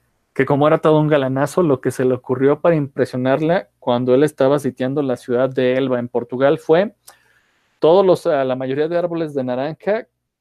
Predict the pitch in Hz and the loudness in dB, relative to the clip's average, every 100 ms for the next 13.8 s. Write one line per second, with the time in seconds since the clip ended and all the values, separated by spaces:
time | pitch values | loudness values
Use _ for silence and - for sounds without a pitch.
0 | _ - 131 123 - 139 139 147 151 143 | _ -4 -2 -2 0 0 0 0 0 0
1 | 127 123 143 180 214 233 _ - 135 131 | -2 0 0 0 -4 -8 _ -8 -4 -4
2 | 127 127 127 151 131 120 110 123 117 104 | -2 -2 -2 -4 -2 -2 -2 -4 -6 -10
3 | _ _ _ _ _ - 139 156 170 151 | _ _ _ _ _ -2 0 0 -2 -4
4 | 139 - 127 120 113 131 127 - _ _ | -6 -6 -6 -6 -12 -14 -14 -20 _ _
5 | _ _ _ 131 120 127 143 170 147 160 | _ _ _ -2 0 4 6 4 2 0
6 | 165 165 143 127 127 151 - 180 175 - | 0 0 0 0 0 -2 -2 -2 -2 -6
7 | 160 160 180 185 151 151 160 160 151 139 | -2 0 2 0 0 0 0 0 0 0
8 | 151 151 139 120 113 117 - - - _ | 0 -2 -2 -2 -2 -4 -8 -14 -18 _
9 | _ _ _ _ - - - 131 123 - | _ _ _ _ -14 -14 -6 -6 -6 -12
10 | - _ _ _ _ _ _ _ _ _ | -20 _ _ _ _ _ _ _ _ _
11 | _ _ _ _ _ _ _ _ _ - | _ _ _ _ _ _ _ _ _ -2
12 | 139 131 - 143 160 156 - 127 139 160 | 0 0 2 2 2 0 -4 0 0 0
13 | 139 127 - 131 147 175 190 - | -4 -6 -6 -4 0 0 -2 -8